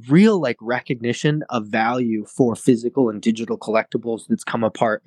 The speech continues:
come about over the last, like, you know, five to seven years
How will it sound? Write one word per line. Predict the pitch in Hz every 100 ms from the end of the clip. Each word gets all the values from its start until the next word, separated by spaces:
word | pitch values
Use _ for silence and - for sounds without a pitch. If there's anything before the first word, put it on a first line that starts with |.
| -
come | 127
about | 110 113 113 104
over | 113 104
the | 107
last, | 107 107 110 -
like, | 117 107 - -
you |
know, | 113
five | - 110 113
to | 101
seven | - 117 104 107
years | 123 123 110 104